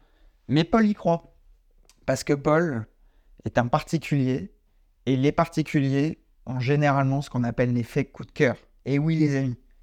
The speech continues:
l'effet coup de cœur. Donc Paul, il a la pression. Il rentre chez lui, il a pris des petites photos, il débriefe à ses potes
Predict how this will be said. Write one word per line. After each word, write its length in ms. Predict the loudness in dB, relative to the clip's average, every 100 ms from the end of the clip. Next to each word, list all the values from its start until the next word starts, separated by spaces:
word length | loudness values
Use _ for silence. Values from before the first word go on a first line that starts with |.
| _ -4
l'effet 460 | -2 0 0 0
coup 260 | 0 -2 0
de 160 | 0
cœur. 320 | 0 0 0 -2 _ _ _ _ _ _ _ -8
Donc 180 | -4 2
Paul, 260 | 4 4 2
il 140 | 2 2
a 80 |
la 100 | 2
pression. 380 | 0 -2 -2 -8 -10 _ -8
Il 120 | -4
rentre 160 | -2 -2
chez 160 | 0
lui, 380 | 0 0 0 -2 -4
il 140 | -4
a 40 |
pris 160 | -2 0
des 80 | 0
petites 180 | -4 -2
photos, 480 | -2 0 0 -2 -6 _ _ _ _ -6
il 100 | 0
débriefe 480 | 2 2 0 -2 -4
à 100 | -2
ses 160 | -2
potes 500 | 2 2 0 -8 -20